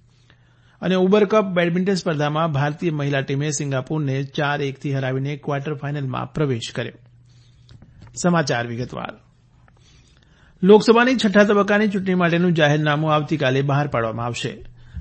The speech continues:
છઠ્ઠા તબક્કામાં છ રાજ્યો અને એક કેન્દ્રશાસિત પ્રદેશમાં સત્તાવન લોકસભા બેઠકો માટે મતદાન કરાવાશે. તેમાં દિલ્હીની બધી જ એટલે કે સાત બેઠકો,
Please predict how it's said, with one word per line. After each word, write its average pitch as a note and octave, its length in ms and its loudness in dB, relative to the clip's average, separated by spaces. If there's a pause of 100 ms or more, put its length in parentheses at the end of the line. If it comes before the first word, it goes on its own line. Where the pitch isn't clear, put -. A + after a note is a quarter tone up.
(180)
છઠ્ઠા D3 180 0
તબક્કામાં C3+ 540 0
છ C#3 120 -4
રાજ્યો C3+ 400 0
અને D#3 140 0
એક C#3+ 220 -4
કેન્દ્રશાસિત D3+ 580 -2
પ્રદેશમાં D3 720 -4 (160)
સત્તાવન F#3 500 2
લોકસભા F3+ 420 0
બેઠકો C#3+ 360 -2
માટે C#3 300 -2
મતદાન C#3+ 420 -2
કરાવાશે. B2+ 640 -2 (360)
તેમાં F#3 220 4
દિલ્હીની G3 380 6
બધી F#3 280 2
જ F#3 60 0
એટલે E3+ 220 0
કે F3 120 -2
સાત E3+ 320 -2
બેઠકો, D#3+ 640 -4